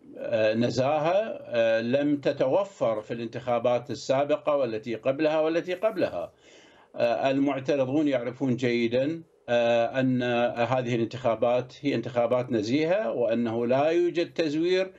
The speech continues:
كبير كما كان يحصل في السابق، في الانتخابات السابقة التي لم يعترضوا عليها.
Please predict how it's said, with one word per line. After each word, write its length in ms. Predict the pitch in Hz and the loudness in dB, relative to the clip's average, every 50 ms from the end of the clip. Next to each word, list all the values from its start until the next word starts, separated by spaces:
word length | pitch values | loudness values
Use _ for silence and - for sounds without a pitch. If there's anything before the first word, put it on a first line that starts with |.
| - - - _ - | -20 -20 -20 _ -4
كبير 460 | - 170 165 180 208 190 127 - - - - - - - - _ - - 131 127 | -2 -2 -2 0 0 -2 -2 -2 -4 -12 -20 -20 -20 -20 -20 _ -8 -8 -6 -2
كما 280 | - 151 135 127 127 127 | -2 0 0 2 0 0
كان 280 | 123 - 151 143 127 123 | 0 0 -2 0 0 2
يحصل 380 | 127 135 127 - - 143 120 | 0 0 -2 -2 -2 -2 -2
في 80 | 127 147 | -2 -6
السابق، 600 | 127 - - 147 139 147 165 190 220 214 - - | -8 -4 -2 0 0 0 0 0 -2 -4 -4 -8
في 100 | - 143 | -8 -6
الانتخابات 580 | 120 117 107 131 127 135 131 123 117 117 110 | -4 -4 -6 -6 -4 -2 -2 0 2 0 0
السابقة 480 | - - - - 156 156 175 180 - 190 | -2 -2 -2 0 0 0 0 0 0 -2
التي 280 | 185 190 202 202 202 196 | 0 0 -2 -2 0 0
لم 200 | 214 220 214 202 | 0 0 0 -2
يعترضوا 460 | 180 147 139 143 151 127 123 117 107 | -2 -2 0 0 0 0 2 2 2
عليها. 480 | 101 104 107 98 92 98 90 85 - | 0 0 -2 -2 -4 -6 -6 -8 -8